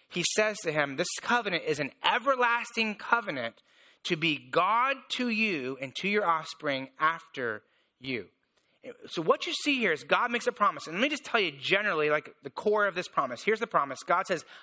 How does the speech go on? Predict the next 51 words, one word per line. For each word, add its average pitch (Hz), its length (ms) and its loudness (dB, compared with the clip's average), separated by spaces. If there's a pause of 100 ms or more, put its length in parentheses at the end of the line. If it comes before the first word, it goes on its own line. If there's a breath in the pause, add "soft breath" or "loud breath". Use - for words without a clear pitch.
(140 loud breath)
"I 214 480 4
am 202 320 2
your 175 260 4
God, 151 340 2 (580)
and 165 120 -2
I 185 180 4
will 180 140 0
deliver 156 380 2
you. 214 320 0 (180 loud breath)
I 147 60 2
will 139 80 2
be 139 160 0
on 175 160 4
your 190 120 -2
side. 165 280 2
I 147 140 2
will 139 100 0
help 185 300 0
you." 147 180 0 (340 loud breath)
And 170 280 0
what 294 320 0
is 262 260 2
the - 100 0
price? - 1000 -2
Well, 185 160 2
there 190 100 4
was 214 120 0
a 185 80 -2
sacrifice 214 680 2
there, 196 320 2 (160 loud breath)
but 190 140 2
we 185 100 2
see 233 280 0
throughout 202 320 0
the 175 60 -4
history 196 320 0
of 185 80 -2
Israel 175 380 0 (180 loud breath)
is 151 100 -4
that 165 100 4
there's 160 180 -2
continual 233 800 0 (300 loud breath)
sacrifices 190 840 0
taking 180 320 -2
place 160 320 -2
to - 100 -4
remind 160 440 2
them 185 100 -2
of 160 160 0
the 151 80 -4
promise 165 540 0